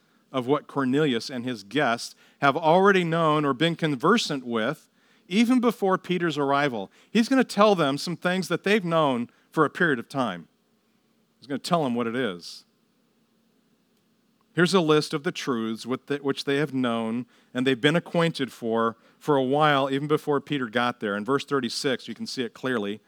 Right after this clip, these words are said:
They've already known that God sent his message of peace through Jesus Christ to the sons of Israel. Verse thirty-six, they've already heard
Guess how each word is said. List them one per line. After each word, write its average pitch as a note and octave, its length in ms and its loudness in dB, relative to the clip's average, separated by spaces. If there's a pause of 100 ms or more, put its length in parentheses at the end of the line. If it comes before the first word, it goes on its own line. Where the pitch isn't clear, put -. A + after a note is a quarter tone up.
(280)
They've D3 180 6
already G3+ 220 10
known F3+ 280 4
that D3+ 160 -2
God D3 300 4
sent D3+ 360 -4
his C3 200 0
message C3+ 500 -2
of A#2 180 -8
peace C3+ 400 -4 (300)
through C3+ 160 -2
Jesus C#3 400 0
Christ - 640 -2
to C#3+ 80 -2
the A#2+ 120 -6
sons C3+ 300 -4
of A2+ 120 -6
Israel. A2 460 -6 (1300)
Verse C#3+ 160 0
thirty-six, C#3+ 640 0 (220)
they've D3 180 6
already G3+ 300 8
heard C#3 540 6